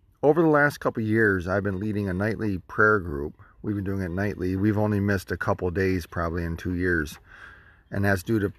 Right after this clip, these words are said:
my sicknesses, whatever happens, you know, the things that go on, the attacks. And I know a lot of things are spiritual. What we fight is spiritual. It's not just physical. And we've had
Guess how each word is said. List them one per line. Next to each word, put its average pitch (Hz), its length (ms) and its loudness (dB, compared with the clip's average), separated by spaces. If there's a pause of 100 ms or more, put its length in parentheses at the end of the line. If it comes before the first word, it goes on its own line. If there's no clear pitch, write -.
(140)
my 104 340 0
sicknesses, 101 840 0
whatever 92 460 2
happens, 92 500 -2
you 90 80 -4
know, 90 240 0
the 90 140 -2
things 101 260 -4
that 85 180 -2
go 95 100 -2
on, 95 300 0
the 90 120 2
attacks. 98 560 -2 (720)
And 101 300 0
I 104 100 4
know 123 200 6
a - 20 4
lot 107 220 2
of 104 80 -2
things 117 200 -2
are 90 100 -4
spiritual. 92 720 0 (160)
What 101 180 -6
we 107 120 -4
fight 104 320 2
is 85 100 -4
spiritual. 98 540 -2
It's - 120 -8
not 107 260 0
just 101 220 -4
physical. 87 540 -4 (920)
And 113 500 0 (880)
we've 151 280 2
had 120 540 2